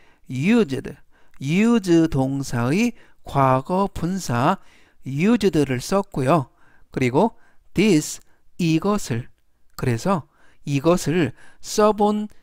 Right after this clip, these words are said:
적이 있는지 과거에 상대방의 경험을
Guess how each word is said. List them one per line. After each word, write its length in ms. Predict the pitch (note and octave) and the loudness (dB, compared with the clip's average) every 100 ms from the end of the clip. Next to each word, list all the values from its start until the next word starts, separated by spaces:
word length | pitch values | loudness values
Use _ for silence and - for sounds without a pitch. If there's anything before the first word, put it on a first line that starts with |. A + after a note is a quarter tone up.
| - | -14
적이 500 | - B2 A#2 D#3+ D#3+ - | -6 -6 -4 -4 -4 0
있는지 800 | G#3+ A3+ A3+ G3+ C#3+ B2+ E3+ G3+ - - - | 0 0 0 -2 -2 -2 -2 -4 -10 -20 -14
과거에 720 | - C3 C3 C3+ C3+ D3+ D#3 - - - | -6 -2 0 -2 -2 -2 -4 -6 -18 -12
상대방의 840 | - G#3 G#3 G#3 F#3+ D#3 B2+ A3 - - - - | -8 -6 -4 -2 -2 -2 -2 -4 -6 -16 -20 -10
경험을 600 | C#3+ B2+ B2 B2 D3 | -6 -4 -4 -4 -4